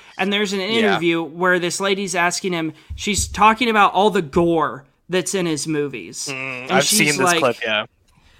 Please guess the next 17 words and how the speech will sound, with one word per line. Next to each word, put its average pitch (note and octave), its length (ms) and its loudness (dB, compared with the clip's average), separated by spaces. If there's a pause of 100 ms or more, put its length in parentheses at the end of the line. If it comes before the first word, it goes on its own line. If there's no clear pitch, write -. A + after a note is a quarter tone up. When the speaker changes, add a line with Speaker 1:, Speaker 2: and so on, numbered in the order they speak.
(200)
Speaker 1:
And A3+ 360 2 (160)
she - 320 4
says, B3+ 560 4 (260)
"Well, C#4+ 220 2
I A#3+ 100 6
don't D#4 220 2
like C#4+ 260 2
all E3 160 2
the E3 100 0
gore D#3 380 4
that's E3 220 -4
in F3+ 120 0
your D#3+ 120 0
movies." C3 500 -6 (240)
And A#3 140 6
he A#3+ 120 2
goes A#3 380 4